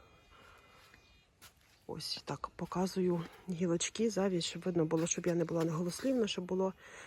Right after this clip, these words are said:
наочно видно врожайність. Це тринадцяте серпня, і ось ще, бачите, відкритий ґрунт, висота тут уже близько двох метрів, і ще цвіте, ще зав'язує. Е,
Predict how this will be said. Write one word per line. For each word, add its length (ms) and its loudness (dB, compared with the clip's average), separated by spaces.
наочно 440 2
видно 280 2
врожайність. 800 -2
Це 160 -8
тринадцяте 580 0
серпня, 460 -2
і 100 0
ось 120 -2
ще, 160 -4
бачите, 460 -6
відкритий 460 2
ґрунт, 480 2
висота 400 0
тут 200 -6
уже 160 0
близько 320 -2
двох 220 -2
метрів, 420 2
і 120 -2
ще 180 -2
цвіте, 480 -2
ще 220 -2
зав'язує. 720 2
Е, 380 4